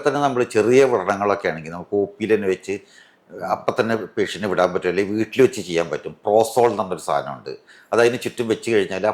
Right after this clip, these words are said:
പ്രഷർ മുഴുവൻ പ്രോസോളിലേ വരുള്ളൂ, ആ വ്രണത്തിൽ വരില്ല.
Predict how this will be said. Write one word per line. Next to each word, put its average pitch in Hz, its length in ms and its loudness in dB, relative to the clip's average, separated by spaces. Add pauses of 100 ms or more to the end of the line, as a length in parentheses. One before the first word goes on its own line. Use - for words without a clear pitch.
പ്രഷർ - 320 -4
മുഴുവൻ 101 260 -4
പ്രോസോളിലേ 87 540 -4
വരുള്ളൂ, 65 340 -10 (680)
ആ 98 120 2
വ്രണത്തിൽ 95 400 -4 (100)
വരില്ല. 71 260 -2